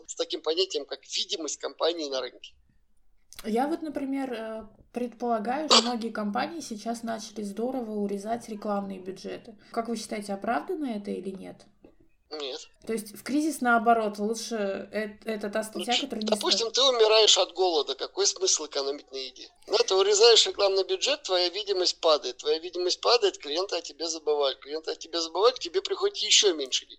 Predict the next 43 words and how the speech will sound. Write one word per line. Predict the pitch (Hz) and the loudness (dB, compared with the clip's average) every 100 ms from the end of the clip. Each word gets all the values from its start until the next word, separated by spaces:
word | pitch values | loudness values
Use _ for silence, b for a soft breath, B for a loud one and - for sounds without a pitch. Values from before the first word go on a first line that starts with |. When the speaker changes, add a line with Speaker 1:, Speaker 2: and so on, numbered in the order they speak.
| _ | _
Speaker 2:
Мгм. | 233 220 | -8 -2
Speaker 1:
То | 233 | 0
есть, | - - 165 | 0 2 0
э, | 165 - | -2 4
я | 202 | 4
никогда | 233 - 214 202 226 | 4 0 -6 6 6
так | 226 196 | 8 2
вот | 190 185 | 2 0
впрямую | - 190 220 233 196 | 0 2 4 4 4
в | 165 | 2
деревнях | 180 190 196 175 165 | 0 2 2 0 0
не | 170 | 0
жил, | 240 349 | 2 0
но | 285 175 | 0 0
помню, | 208 247 240 202 | 2 2 2 2
по | - | 6
рассказам | 214 214 - 254 220 | 8 8 10 8 10
родителей, | 185 180 302 - 220 170 | 6 8 6 4 2 2
помню, | 190 220 233 | 2 2 2
что | - | 2
у | 165 | 0
них | 160 | 2
всегда | - 151 185 | 2 6 4
был | 196 180 | 4 0
неприкосновенный | 156 151 147 - - 165 180 156 | 0 -6 -4 -4 2 2 2 2
запас | 147 147 180 | -2 0 -4
посевной. | - - 143 147 131 - _ _ _ | 2 2 2 -4 -6 -8 _ _ _
Его | 151 180 | -2 0
есть | 185 175 - | 2 -2 -2
было | 147 143 | -4 -6
нельзя. | 143 139 135 120 _ | -6 -10 -10 -12 _
Потому | - 160 156 | -6 -4 -2
что | 151 165 | -2 0
если | 160 170 | -2 -2
ты | - | 0
его | 190 170 | 2 4
съешь, | 165 240 285 - | 2 4 2 2
у | |
тебя | - 160 175 | -2 2 4
вообще | 156 156 147 | 6 4 2
ничего | 131 123 131 | -2 -10 -12
не | 131 | -14
будет. | - | -20